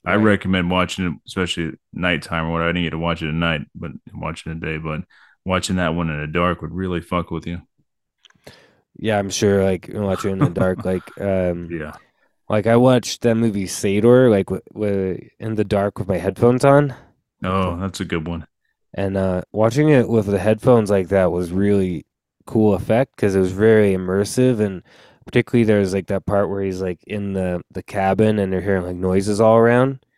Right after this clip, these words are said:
Speaker 1: Mm-hmm.
Speaker 2: Like, listening to the headphones, it was, like, kinda three-dimensional noise, you know?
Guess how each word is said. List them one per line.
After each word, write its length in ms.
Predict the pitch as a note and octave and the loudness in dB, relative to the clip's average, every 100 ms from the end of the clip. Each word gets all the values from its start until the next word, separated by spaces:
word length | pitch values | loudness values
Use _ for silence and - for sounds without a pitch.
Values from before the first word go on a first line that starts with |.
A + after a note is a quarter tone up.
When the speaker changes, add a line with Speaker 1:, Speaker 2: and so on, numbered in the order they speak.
| _ _ G2 | _ _ -4
Speaker 1:
Mm-hmm. 280 | F#2+ G2 | 0 0
Speaker 2:
Like, 140 | G2+ G#2+ | 0 0
listening 320 | G#2+ G#2+ G#2 | -2 0 0
to 120 | G2 | -2
the 100 | F2 | -2
headphones, 440 | F#2+ G#2 G2 G2+ F#2 | -2 -2 0 0 2
it 60 | |
was, 180 | F#2+ F#2 | 0 0
like, 180 | F#2 - | -4 -6
kinda 220 | G2+ F#2+ | -6 -6
three-dimensional 800 | F2 G#2+ G2+ F#2 F#2+ G2 A2 A2 | -6 -4 -2 -2 -4 -2 0 2
noise, 400 | A2+ A#2 B2 A#2+ | 4 4 2 0
you 80 | G#2+ | -6
know? 200 | G#2+ A#2+ | -8 -10